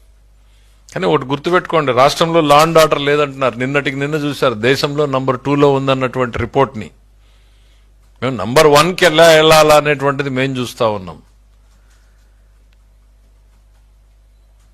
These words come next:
దానికి బెస్ట్ ఎగ్జాంపుల్, రాష్ట్రంలో law and order ఉంది అంటానికి బెస్ట్ ఎగ్జాంపుల్ నేను చెప్తా ఉన్నా.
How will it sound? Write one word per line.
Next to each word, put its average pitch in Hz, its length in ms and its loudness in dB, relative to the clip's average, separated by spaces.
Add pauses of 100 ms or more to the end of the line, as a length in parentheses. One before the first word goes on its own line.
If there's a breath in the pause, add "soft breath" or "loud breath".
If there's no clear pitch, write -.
(600)
దానికి 139 200 -4
బెస్ట్ 143 300 0
ఎగ్జాంపుల్, 151 560 0
రాష్ట్రంలో 151 500 0
law 139 320 2
and 143 140 4
order 131 180 -4
ఉంది 131 220 -4
అంటానికి 131 460 -2
బెస్ట్ 151 320 2
ఎగ్జాంపుల్ 151 500 -2
నేను 127 160 -8
చెప్తా 110 240 -12
ఉన్నా. 92 220 -14